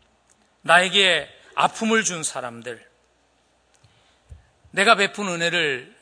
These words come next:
저버린 사람들, 여러분들의 삶에 그런 분들이 있으시죠? 없으신가요? 여러분들의 삶에 혹시 그런 분은 없으세요?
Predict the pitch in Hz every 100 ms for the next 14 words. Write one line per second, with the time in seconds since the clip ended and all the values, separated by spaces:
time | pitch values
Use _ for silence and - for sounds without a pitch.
0 | - - 151 147 160 156 156 151 - 131
1 | 120 120 120 127 113 _ _ _ _ _
2 | _ _ _ _ _ _ _ _ _ _
3 | _ _ _ - 160 170 180 175 170 -
4 | 147 143 156 151 135 _ _ _ _ _
5 | _ _ _ - 156 156 135 143 131 139
6 | 156 131 147 113 131 - 120 - 139 117
7 | - _ _ _ _ _ _ - 117 -
8 | - 120 117 117 143 _ _ _ _ _
9 | _ _ _ _ _ _ - - _ _
10 | _ _ _ _ _ _ 151 175 196 196
11 | 185 175 180 170 - 165 147 156 151 175
12 | 131 147 123 139 165